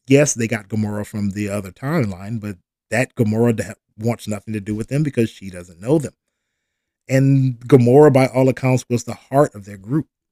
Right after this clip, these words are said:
They're broken and fractured and still looking for a new direction as they move forward.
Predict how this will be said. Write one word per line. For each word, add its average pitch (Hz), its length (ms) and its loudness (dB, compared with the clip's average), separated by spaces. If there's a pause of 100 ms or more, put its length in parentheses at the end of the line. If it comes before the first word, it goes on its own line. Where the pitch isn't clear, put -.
(340)
They're 113 160 -2
broken 127 380 2
and 123 120 -2
fractured 123 420 -2
and 107 160 -6
still 120 240 0
looking 117 260 0
for 117 160 -6
a - 20 0
new 117 180 4
direction 117 480 -4
as 107 180 -8
they 110 200 -4
move 110 280 -2
forward. 104 340 -10